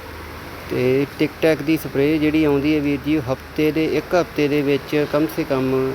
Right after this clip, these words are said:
ਛਿੜਕਾ ਰੱਖਿਆ ਕਰੋ, ਇੱਕ ਹਫ਼ਤੇ ਤੋਂ ਬਾਅਦ ਛਿੜਕਾ ਕਰ ਦਿਆ ਕਰੋ ਆਪਣੇ ਪਸ਼ੂਆਂ 'ਤੇ, ਤੇ ਥੱਲੇ ਫਰਸ਼ 'ਤੇ, ਤੇ ਕੰਧਾਂ ਕੁੰਧਾਂ 'ਤੇ, ਸਾਰਿਆਂ 'ਤੇ ਮਾਰ ਦਿਆ ਕਰੋ ਵੀਰ ਜੀ।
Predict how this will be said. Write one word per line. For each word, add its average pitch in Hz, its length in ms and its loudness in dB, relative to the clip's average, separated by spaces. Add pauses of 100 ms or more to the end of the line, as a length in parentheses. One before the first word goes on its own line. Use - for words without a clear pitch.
ਛਿੜਕਾ 123 420 0
ਰੱਖਿਆ 120 300 -2
ਕਰੋ, 135 180 0
ਇੱਕ 139 200 -4
ਹਫ਼ਤੇ 135 300 -2
ਤੋਂ 117 100 -4
ਬਾਅਦ 127 220 -2
ਛਿੜਕਾ 120 380 -2
ਕਰ 117 160 -2
ਦਿਆ 117 200 -2
ਕਰੋ 139 220 -2 (720)
ਆਪਣੇ 135 400 0
ਪਸ਼ੂਆਂ 143 440 2
'ਤੇ, 170 180 0 (680)
ਤੇ 131 400 2 (580)
ਥੱਲੇ 131 260 2 (100)
ਫਰਸ਼ 123 340 0
'ਤੇ, 104 80 -4 (1000)
ਤੇ 147 60 0
ਕੰਧਾਂ 143 380 2
ਕੁੰਧਾਂ 147 320 0
'ਤੇ, 147 100 -4
ਸਾਰਿਆਂ 135 400 0
'ਤੇ 156 100 -2
ਮਾਰ 131 260 2
ਦਿਆ 139 160 0
ਕਰੋ 147 180 0
ਵੀਰ 143 180 -2
ਜੀ। 165 80 0